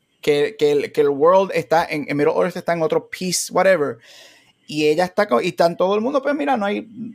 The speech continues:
como que hay rumblings, que es lo que está pasando en esta serie, como que ella sabe como que hay rumblings por ahí, pero todo el mundo, no, nosotros ganamos, le ganamos a Morgoth, no hay nada y whatever.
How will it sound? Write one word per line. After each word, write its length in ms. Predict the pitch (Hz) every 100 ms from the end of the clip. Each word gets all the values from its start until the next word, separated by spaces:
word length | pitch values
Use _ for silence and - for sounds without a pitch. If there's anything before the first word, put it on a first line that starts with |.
| - - _
como 200 | 208 196
que 60 | 185
hay 80 | 208
rumblings, 680 | 226 - 269 196 170 165
que 80 | -
es 40 | 196
lo 80 |
que 80 | 220
está 160 | 254 254
pasando 280 | 240 262 269
en 80 |
esta 180 | 208 226
serie, 380 | 220 185 147 139
como 200 | 151 151
que 120 | 156
ella 100 | 175
sabe 260 | 190 233 240
como 200 | 208 170
que 80 | 160
hay 80 |
rumblings 600 | 180 190 220 190 190 190
por 140 | - 190
ahí, 220 | 202 208
pero 140 | 165
todo 80 | 151
el 60 | 156
mundo, 160 | 156
no, 460 | 151 220 247 233 214
nosotros 320 | 180 165 190
ganamos, 800 | 208 202 214 208 208 190 170 139 - _ _ _ _ - -
le 100 | 165
ganamos 320 | 160 165 190
a 100 | 208
Morgoth, 840 | 190 202 214 190 185 180 160 -
no 180 | 165 165
hay 80 | 175
nada 300 | 175 180 180
y 40 |
whatever. 460 | 170 151 165 170 135